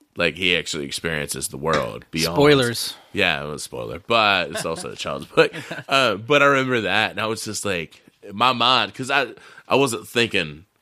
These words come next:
Speaker 1: I was thinking too linear.
Speaker 2: Yeah.
Speaker 1: Like, this, 'cause you're a child, you know, and you think linear. That's just how it works.
Speaker 2: Yeah.
Speaker 1: And then my whole world just was blown by this. I was like,
Speaker 2: Mm-hmm.
Speaker 1: "Oh shit, this is a person that never experienced vibrance or color or,
Speaker 2: Yeah.
Speaker 1: like,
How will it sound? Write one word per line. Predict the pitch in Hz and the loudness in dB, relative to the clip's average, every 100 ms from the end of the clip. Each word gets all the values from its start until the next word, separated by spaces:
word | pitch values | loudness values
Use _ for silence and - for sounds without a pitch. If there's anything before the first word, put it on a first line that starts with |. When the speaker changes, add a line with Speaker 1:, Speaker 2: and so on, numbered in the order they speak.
| _ _ _ | _ _ _
Speaker 1:
I | - | 0
was | 113 | 0
thinking | 107 117 98 | 2 -2 -2
too | 85 104 | -4 -4
linear. | 76 92 98 69 52 85 | 0 0 0 -2 -8 -4
Speaker 2:
Yeah. | 147 117 | 0 0
Speaker 1:
Like, | |
this, | 107 107 | -2 -2
'cause | 165 131 | 0 0
you're | 110 | 0
a | 92 | 0
child, | - 160 90 52 71 | 2 2 2 -2 -6
you | 82 | -2
know, | 82 87 98 | 0 0 -2
and | 90 | -2
you | 90 | -2
think | 87 127 120 | 2 2 2
linear. | 82 76 65 50 - - - - - _ - | -2 -2 -4 -10 -16 -20 -14 -12 -12 _ -10
That's | - 87 | -6 -4
just | - - | -4 -2
how | 98 76 | 0 -2
it | - | 0
works. | 101 104 - - 131 | 4 4 2 -6 -6
Speaker 2:
Yeah. | 107 | 0
Speaker 1:
And | 98 | 2
then | 101 101 95 87 78 58 - - _ _ | 4 4 4 2 0 -8 -18 -20 _ _
my | 101 104 92 | -2 0 2
whole | 95 90 | 2 0
world | 82 101 101 | 4 6 6
just | 78 76 | 4 -4
was | 73 76 | -6 -4
blown | 78 85 87 101 95 | -2 0 4 4 2
by | 73 85 | 0 0
this. | 85 92 98 | 4 2 2
I | 62 | 0
was | 139 | 2
like, | 104 | 2
Speaker 2:
Mm-hmm. | 127 - | 2 0
Speaker 1:
"Oh | 87 | 0
shit, | 73 - 104 - | 0 2 2 0
this | 85 - | -2 -4
is | 82 | -4
a | |
person | - 87 - | -2 -2 -2
that | 78 | 0
never | 87 71 | 0 0
experienced | 78 - 92 85 73 71 - - _ - _ - | -4 -4 -2 -2 -2 -6 -8 -10 _ -20 _ -20
vibrance | - 78 65 78 78 78 53 - | -10 -2 2 2 0 -10 -12 -14
or | - | -14
color | - 85 82 78 65 - | -4 0 0 -2 -6 -6
or, | 139 | 0
Speaker 2:
Yeah. | 123 | 0
Speaker 1:
like, | 78 71 | 0 -4